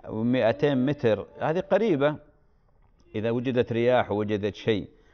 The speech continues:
ولذلك العلماء يا أخي الفاضل، حتى لو لم يقصد الإنسان يضمنونه ومتلف، آه، آه، آه، آه، و-، و-، ولكن مع الإتلاف يثبت البدل وينتفي التأثيم عنه والزلل.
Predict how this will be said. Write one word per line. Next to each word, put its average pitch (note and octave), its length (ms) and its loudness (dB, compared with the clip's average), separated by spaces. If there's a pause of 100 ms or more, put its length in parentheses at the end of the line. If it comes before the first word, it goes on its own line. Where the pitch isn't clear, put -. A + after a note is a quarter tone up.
(140)
ولذلك C3 500 0
العلماء B2+ 460 0
يا G#2+ 160 -2
أخي A2 160 -8
الفاضل، G#2 520 0 (300)
حتى - 360 -6
لو D3 140 0
لم C#3+ 200 2
يقصد B2+ 360 -4
الإنسان A2 440 -4
يضمنونه B2+ 760 2 (360)
ومتلف، B2 640 -2
آه، C3 140 -2 (680)
آه، F#2+ 840 0 (120)
آه، F#2 500 0
آه، - 100 -6
و-، - 280 -4
و-، G2 420 -4
ولكن B2+ 520 0
مع B2 240 -2
الإتلاف C3 760 -2 (480)
يثبت C3 520 -2
البدل A2 540 0
وينتفي C#3+ 520 -2
التأثيم C#3 580 -2
عنه D3 260 0
والزلل. A#2+ 600 2